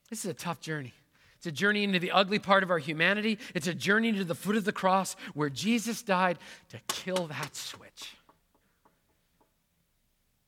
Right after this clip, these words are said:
I know this week has way more questions than answers. In fact, some of you are hearing just like,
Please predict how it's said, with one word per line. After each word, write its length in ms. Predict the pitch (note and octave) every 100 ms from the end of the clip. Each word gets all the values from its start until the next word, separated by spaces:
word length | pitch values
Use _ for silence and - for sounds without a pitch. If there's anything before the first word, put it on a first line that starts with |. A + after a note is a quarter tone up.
| _ _ _ _ _ _ _ _ _ _ _ _ _ _ - _
I 60 | D3
know 100 | F3+
this 220 | G3 F#3+
week 220 | D#3+ D#3
has 160 | - C3+
way 500 | C#3 C#3+ D3+ D#3+ D#3+
more 220 | D#3 C#3+
questions 580 | - - C3+ - D3 C3+
than 120 | C3+
answers. 460 | C3+ B2 - - -
In 40 |
fact, 160 | - D3
some 180 | F3+ F#3
of 80 | F#3
you 120 | D#3+
are 20 |
hearing 280 | D#3 D#3+ D3
just 180 | C#3+ D3
like, 160 | B2